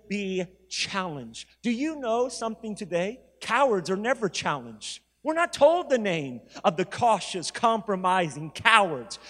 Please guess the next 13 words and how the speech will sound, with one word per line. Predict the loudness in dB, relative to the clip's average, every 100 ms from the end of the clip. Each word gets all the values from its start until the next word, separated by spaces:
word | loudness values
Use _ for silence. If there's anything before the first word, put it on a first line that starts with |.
| -8
who | -6
bow | -6 0 4 6 4
before | -2 -4 0 0
the | 0
gold-covered | 0 2 2 -2 -4 -4 -2 -4
idol. | 0 0 0 -8 -12 -6
We're | 2
only | 4 4 2 2
told | 4 4 4
the | 0
names | 0 0 -2
of | -4 0
Daniel | 2 2 0 -8